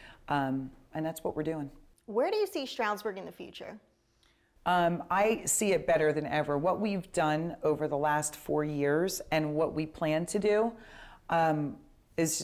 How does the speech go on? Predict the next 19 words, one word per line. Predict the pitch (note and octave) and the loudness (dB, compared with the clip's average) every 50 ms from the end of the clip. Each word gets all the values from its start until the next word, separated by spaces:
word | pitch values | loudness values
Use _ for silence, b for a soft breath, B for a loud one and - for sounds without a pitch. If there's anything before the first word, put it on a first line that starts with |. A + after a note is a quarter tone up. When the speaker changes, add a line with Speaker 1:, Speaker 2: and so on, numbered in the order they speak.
| - | -2
Speaker 1:
it's | F3 E3 - | -4 -4 -2
gonna | - F#3+ F3+ E3+ | 0 0 0 0
be | D#3+ E3 E3 | 0 0 0
amazing. | D#3+ D#3+ D#3+ D#3+ E3 D#3+ D#3 D3 D3 D3 | 0 0 0 0 0 -2 -2 -2 -4 -4
You're | C#3 | -4
gonna | B2 D#3 D3+ D3 | -4 -4 -4 -4
see | - - - D#3 | -4 -4 -4 -4
more | D3+ D3+ C#3+ C#3 C#3 C#3 | -4 -2 -2 0 0 -2
places | - - - - D3+ - - - C3+ - | -2 -4 -4 -4 -2 -2 -4 -4 -6 -6
to | - - C#3+ | -4 -2 -2
live, | C3+ C3 D#3+ D#3+ D#3 D#3 D#3 D3+ D#3 | 0 2 2 4 4 4 2 2 -2
more | D#3 D3+ C#3+ C3+ C3+ C3+ C3 - - - | -4 -2 -2 0 0 -2 -2 -4 -6 -2
buildings, | - F3 D#3+ D3+ D3 D3 D3 C#3+ C#3+ C#3+ C#3 - | 0 2 2 2 2 0 0 0 -2 -2 -2 -2
new | D#3 D3 C#3 | -4 -2 -4
apartments, | C3+ C3+ - - E3 D#3 - - D3 D3 C#3+ B2+ - - - - B B B B B B B B - - | -4 -6 -4 -2 0 0 0 0 0 0 0 -2 -4 -6 -6 -6 B B B B B B B B -4 0
um, | D#3+ D3+ C#3+ C#3 C3+ | 0 2 2 0 -2
walkable | - - C#3+ D3+ D3+ D3+ D3+ - E3 - D3 D3 D3 | -4 -2 0 2 2 2 2 0 0 0 0 0 2
downtown, | D3+ D#3+ D3+ C#3+ C#3+ C#3+ - - E3+ D#3 D3 C#3+ C#3+ C#3+ C#3+ D3 C#3+ C#3 B B B B B _ - | 2 2 2 2 0 -2 -2 -2 0 2 2 2 2 2 2 0 -4 -6 B B B B B _ -4
um, | - D3+ D3 C#3+ C#3 C3+ C#3 C3 | -2 0 0 0 0 -2 -4 -4